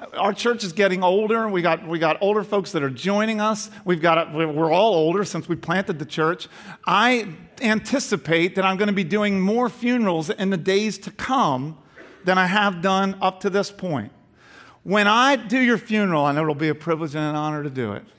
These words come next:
And when you, some of you do mine, when the credits roll on the movie of your life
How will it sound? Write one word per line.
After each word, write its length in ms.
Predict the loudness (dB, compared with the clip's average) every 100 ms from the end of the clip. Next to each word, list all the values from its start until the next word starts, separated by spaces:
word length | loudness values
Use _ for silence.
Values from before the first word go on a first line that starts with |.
| _ -16 -6
And 140 | -2
when 120 | -2
you, 140 | -2 -4
some 300 | -2 -2 0
of 40 |
you 120 | -4
do 180 | -2 -2
mine, 420 | 0 -2 -2 -6 -14 _ _ _ _ -20 -20 -20 -20 -20 _ _ _ _ _ _ _ _ _ _ _ _
when 240 | -2 0 2
the 80 | 0
credits 640 | -4 0 2 2 -2 -4
roll 600 | -2 0 0 -2 -6 -12 -20 _ _ _ _ _ -6
on 160 | -2
the 80 | 0
movie 480 | 0 0 -2 -2 -2
of 160 | -2 -2
your 180 | -4
life 480 | -2 -4 -8 -12 -20